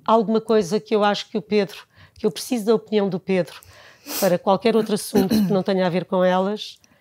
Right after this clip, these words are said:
é um amigo a quem eu telefono e quem eu peço ajuda e que me ajuda e que eu sei que estará lá sempre para mim e que ele sabe que pode contar sempre comigo,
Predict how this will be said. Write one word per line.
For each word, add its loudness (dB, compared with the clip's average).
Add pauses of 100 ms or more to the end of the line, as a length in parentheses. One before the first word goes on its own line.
(260)
é 0
um 2
amigo 0
a -2
quem 0
eu 0
telefono 0 (560)
e -12
quem -4
eu -4
peço -4
ajuda -4 (440)
e -4
que -8
me 2
ajuda -2
e -6
que -6
eu -2
sei -2
que -10
estará 0
lá 2
sempre -6 (640)
para -2
mim -2 (380)
e -8
que -6
ele -2
sabe 2 (320)
que -20
pode -6
contar -4
sempre -10
comigo, -6